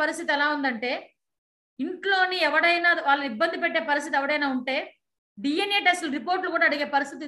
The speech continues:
తీసుకొచ్చారు. దానికి కూడా కేసు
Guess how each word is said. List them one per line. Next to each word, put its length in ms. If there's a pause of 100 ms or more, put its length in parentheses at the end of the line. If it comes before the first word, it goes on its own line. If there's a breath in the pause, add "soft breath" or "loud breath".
తీసుకొచ్చారు. 520 (1500)
దానికి 340
కూడా 140 (120)
కేసు 240